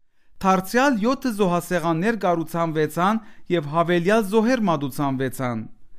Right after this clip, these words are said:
Բայց երբ Փաղաամ նորեն բացավ իր բերանը թյութական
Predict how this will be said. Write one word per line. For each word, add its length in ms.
Բայց 280
երբ 260
Փաղաամ 580
նորեն 380
բացավ 480
իր 160
բերանը 460
թյութական 640